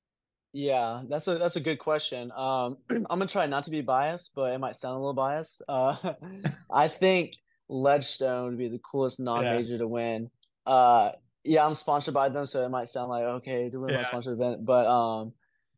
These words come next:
Speaker 1: it, it just, Ledgestone just feels like one of those tournaments that's not a major,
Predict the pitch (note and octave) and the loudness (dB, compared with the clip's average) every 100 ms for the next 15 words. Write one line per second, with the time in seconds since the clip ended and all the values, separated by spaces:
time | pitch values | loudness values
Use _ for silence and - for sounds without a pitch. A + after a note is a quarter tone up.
0 | _ _ - D3+ - E3+ C#3+ E3 D#3+ - | _ _ -2 0 2 2 2 0 -2 -4
1 | C#3 D#3+ F3 - G3+ F3+ - - D#3+ D#3 | 2 2 2 2 2 0 -6 -4 -4 0
2 | D#3 C#3 D3 D3 C3+ - - C#3 D3+ E3 | -2 -2 -6 -4 -4 -6 -10 -6 -4 -4
3 | - - C#3 C3 - C#3 C3+ C#3+ C3 C#3 | -6 -6 2 2 0 0 2 2 2 0
4 | D3+ E3 F3+ | 0 -2 -4